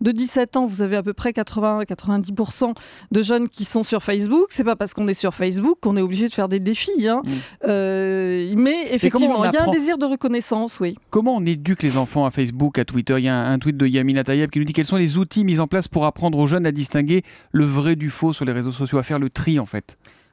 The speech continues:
Speaker 1: Oui, à faire le tri aussi de
Speaker 2: C'est seulement
Speaker 1: son
Speaker 2: la responsabilité des parents, ça ?
Speaker 1: Alors aujourd'hui, c'est beaucoup les parents, euh, l'école, euh, commence à s'y mettre, euh, il y a aussi un certain nombre d'associations. Moi, je travaille pour une association notamment en jeu immédiat qui est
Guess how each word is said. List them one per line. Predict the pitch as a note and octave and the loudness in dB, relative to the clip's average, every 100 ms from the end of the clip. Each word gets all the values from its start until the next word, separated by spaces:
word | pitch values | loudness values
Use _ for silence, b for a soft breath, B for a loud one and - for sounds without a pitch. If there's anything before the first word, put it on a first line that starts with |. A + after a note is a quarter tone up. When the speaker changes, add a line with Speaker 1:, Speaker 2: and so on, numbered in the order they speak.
| - | -8
Speaker 1:
Oui, | C#4 | -4
à | C4 | -4
faire | - | -4
le | G#3+ G3+ | -4 -4
tri | - C#4 | -2 -2
aussi | A#3 - D4 C#4+ | -2 -2 -2 2
de | |
Speaker 2:
C'est | G#3 | 2
seulement | - A#3 | 4 4
Speaker 1:
son | G#3 | 4
Speaker 2:
la | |
responsabilité | E3 E3+ F3 E3+ E3+ F3 | 2 0 -2 -2 -2 0
des | D#3+ | 0
parents, | E3+ D#3+ A3+ | 0 -2 -4
ça ? | - G#3 B3+ b b b - | -2 -4 -4 b b b -2
Speaker 1:
Alors | G3+ F#3 | -2 -2
aujourd'hui, | C4 C4 A#3 A3 D#4+ | -2 -2 -2 -4 -6
c'est | - B3+ | -4 -4
beaucoup | A3 - | -4 -4
les | A3+ | -6
parents, | - G3+ G#3 C4 F4 F4+ A#3 | -4 -4 0 -2 -2 -2 -2
euh, | G#3+ | -2
l'école, | G#3 A#3 - B3+ B3 A#3+ | -2 -4 -4 -4 -2 -2
euh, | G#3 G3+ | -4 -4
commence | A#3 A3+ A3 | -4 -6 -6
à | |
s'y | G#3+ - A3+ | -8 -6 -4
mettre, | A#3 D#4 - - A#3 | -2 -4 -6 -6 -4
euh, | G#3+ G#3 G#3 G3+ G3 G3+ | -2 -2 -2 -4 -4 -4
il | A3+ | -2
y | A#3 | -2
a | |
aussi | A#3 A#3+ C4+ | -4 -6 -6
un | |
certain | B3 A3 A3+ | -6 -6 -6
nombre | A3+ | -4
d'associations. | A3+ B3 G#3+ A#3 - D#4 | -4 -6 -4 -4 -4 -6
Moi, | C4+ | -6
je | |
travaille | - A3 G#3+ | -4 -4 -4
pour | G3+ G#3 | -4 -6
une | A3 | -4
association | G#3+ A#3 G#3+ A3 - A#3+ | -6 -6 -6 -6 -4 -4
notamment | A3 G#3+ A3 A#3+ A#3+ A#3+ | -4 -4 -4 -4 -4 -4
en | G3+ | -4
jeu | G#3+ | -4
immédiat | A3+ A3+ G#3 A3+ C4 | -2 -4 -2 -2 -2
qui | B3+ - | -4 -6
est | A3+ | -8